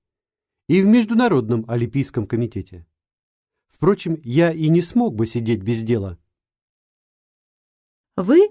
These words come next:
Speaker 2: человек, очень уважаемый не только в мире спорта. Не думаете о политической карьере, например, на посту президента Украины?
Speaker 1: Я занимаюсь любимым делом, с которым связана вся моя жизнь.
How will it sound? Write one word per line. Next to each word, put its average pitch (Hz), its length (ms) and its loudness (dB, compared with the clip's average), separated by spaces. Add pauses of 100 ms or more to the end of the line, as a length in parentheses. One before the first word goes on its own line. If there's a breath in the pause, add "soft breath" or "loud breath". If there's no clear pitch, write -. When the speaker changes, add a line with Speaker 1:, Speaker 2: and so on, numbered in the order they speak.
(160)
Speaker 2:
человек, 240 720 2
очень 285 480 2
уважаемый 262 640 4
не 285 140 4
только 180 380 0
в 147 60 -8
мире 160 240 -4
спорта. 160 640 -8 (840)
Не 220 200 8
думаете 359 520 2
о 247 60 2
политической 254 720 0
карьере, 240 640 0 (400)
например, 294 440 2
на 254 120 4
посту 233 340 -2
президента 214 600 0
Украины? 185 580 -4 (1500)
Speaker 1:
Я 113 180 2
занимаюсь 143 560 2
любимым 156 440 0
делом, 131 440 -4 (400)
с - 100 -16
которым 139 380 0
связана 139 800 -2
вся 156 220 0
моя 170 260 0
жизнь. 85 440 -10